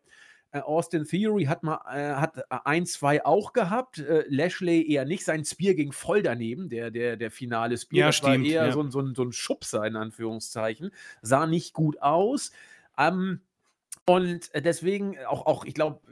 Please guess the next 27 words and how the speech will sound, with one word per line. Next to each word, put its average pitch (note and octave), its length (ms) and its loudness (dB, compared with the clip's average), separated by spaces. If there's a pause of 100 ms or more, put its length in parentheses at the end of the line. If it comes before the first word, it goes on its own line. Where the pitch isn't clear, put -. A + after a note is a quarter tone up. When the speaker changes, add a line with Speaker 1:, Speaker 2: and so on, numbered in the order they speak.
(460)
Speaker 1:
wie B2 260 -4
viel F#3 200 0
Suicide F3 480 0
Dives? F3+ 460 -2
Zwei E3+ 280 4
Suicide G3 540 -2
Dive E3 320 2
und C#3+ 140 -6
dann D#3+ 200 0
sein, D3 400 -4
seine C#3+ 200 0
Rolle D3 240 2
vorwärts F#3 480 0
aus E3 200 0
dem D3+ 120 -6
Ring. E3 280 0
Also, D3+ 460 2 (440)
ähm, D3 460 0
Rollins D#3+ 360 2
hat - 180 0
alle B2 360 2 (200)
High-Risk, A#2 840 -2 (180)
äh, A2 240 -2
Spots - 760 -2
g-, A2+ 300 -12
genommen. A2+ 520 2 (680)
Und D#3+ 560 2